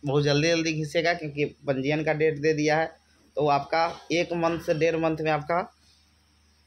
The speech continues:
फॉर्म भरने का डेट देगा, और बहुत जल्द आपका दो मंथ में एग्जाम भी हो जाएगा, समझ गए? दोनों सेशन का हमको लग रहा है साथ में ही एग्जाम होगा, तो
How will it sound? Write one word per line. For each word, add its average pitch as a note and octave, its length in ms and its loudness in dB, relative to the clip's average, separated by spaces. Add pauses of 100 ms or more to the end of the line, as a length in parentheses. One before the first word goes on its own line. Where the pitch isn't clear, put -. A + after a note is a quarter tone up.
(1160)
फॉर्म E3+ 240 2
भरने E3 260 2
का D#3+ 120 0
डेट C3+ 200 0
देगा, A#2+ 280 2
और C#3 60 2
बहुत D3+ 360 2
जल्द E3 240 2
आपका D#3 300 0
दो D#3 200 2
मंथ D#3+ 280 0
में E3 80 0
एग्जाम D3 380 2
भी C3+ 100 0
हो A#2+ 120 -4
जाएगा, G#2 320 -4 (560)
समझ G3 200 0
गए? D3 120 2
दोनों E3 300 2
सेशन F3+ 340 -2
का E3+ 100 2
हमको E3+ 200 -2
लग E3 120 2
रहा D#3+ 80 4
है D#3+ 80 2
साथ D#3 280 -6
में D#3+ 100 -2
ही D#3+ 80 0
एग्जाम C#3+ 280 0
होगा, C3+ 200 -4 (800)
तो D3 400 2